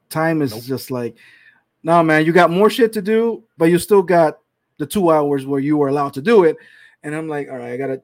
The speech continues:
Speaker 1: that's why I don't have my YouTube channel no more. My YouTube channel is,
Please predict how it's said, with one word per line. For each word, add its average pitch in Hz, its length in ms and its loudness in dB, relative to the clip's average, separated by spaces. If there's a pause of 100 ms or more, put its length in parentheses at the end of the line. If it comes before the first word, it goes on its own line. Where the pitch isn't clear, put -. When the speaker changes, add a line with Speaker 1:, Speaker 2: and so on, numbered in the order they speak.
(160)
Speaker 1:
that's 175 320 -6
why 196 180 2
I 165 140 2
don't 151 220 -4
have 135 220 -6
my 123 140 -8
YouTube 120 400 -14
channel 98 300 -14
no - 200 -20
more. - 140 -20 (720)
My 151 180 0
YouTube 180 320 -2
channel 147 380 -2
is, 131 320 -8